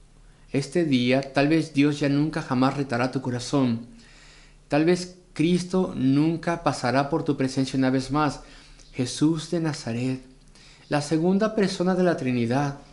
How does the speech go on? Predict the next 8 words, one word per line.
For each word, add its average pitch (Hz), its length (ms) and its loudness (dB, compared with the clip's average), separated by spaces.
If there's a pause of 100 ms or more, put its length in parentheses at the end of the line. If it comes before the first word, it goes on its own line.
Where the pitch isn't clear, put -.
(840)
Cristo 202 680 2
encarnado, 135 560 2
Dios 208 280 2
encarnado, 175 340 2
el 196 100 4
Hijo 233 240 -2
de 214 140 4
Dios, 143 500 4